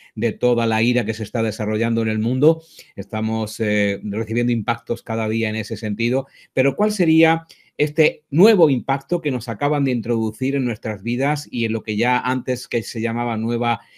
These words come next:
em, realidad o, o la nueva, eh, em, eh, bueno, el, el, lo que nos planteaban hace algunos años,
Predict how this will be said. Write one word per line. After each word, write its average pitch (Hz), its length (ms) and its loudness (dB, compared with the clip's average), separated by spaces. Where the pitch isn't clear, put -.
em, 110 480 0
realidad 123 760 2
o, 107 300 0
o 104 160 -4
la 101 120 -2
nueva, 110 720 0
eh, 104 500 -2
em, 98 580 -4
eh, 92 260 -20
bueno, 123 220 -4
el, 98 300 -4
el, 98 260 -18
lo 107 240 -10
que 110 220 -2
nos 123 160 -6
planteaban 120 580 0
hace 120 220 -2
algunos 113 360 -6
años, 123 380 -4